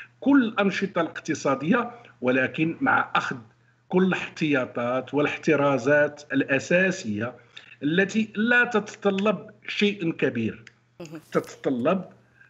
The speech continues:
Speaker 1: آه، كمامة بسيطة،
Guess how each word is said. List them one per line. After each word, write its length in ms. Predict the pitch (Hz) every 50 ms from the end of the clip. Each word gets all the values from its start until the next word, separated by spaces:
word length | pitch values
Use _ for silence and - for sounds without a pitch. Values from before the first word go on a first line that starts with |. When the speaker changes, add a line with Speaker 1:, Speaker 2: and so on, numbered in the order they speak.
| _ _ -
Speaker 1:
آه، 340 | 127 127 127 127 127 131 123
كمامة 420 | - 160 170 175 165 143 147 170 - - - _ _ _ _ _ _ _ _ _ _ _ _ _ _ -
بسيطة، 800 | 117 127 127 113 - 143 131 127 - 151 170 185 - - - -